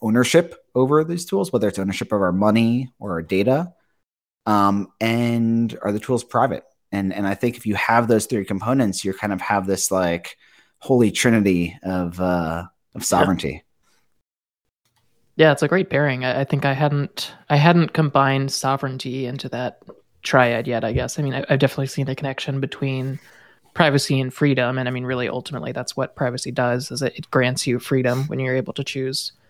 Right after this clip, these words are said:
Speaker 2: who you share information with, who you reveal yourself to, um, all of that. But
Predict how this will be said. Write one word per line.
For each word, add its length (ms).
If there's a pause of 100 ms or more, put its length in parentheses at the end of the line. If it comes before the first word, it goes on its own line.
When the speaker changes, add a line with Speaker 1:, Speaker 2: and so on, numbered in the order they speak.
(160)
Speaker 2:
who 200
you 200
share 180
information 480
with, 240
who 80
you 180
reveal 320
yourself 360
to, 380
um, 440 (180)
all 160
of 80
that. 300
But 260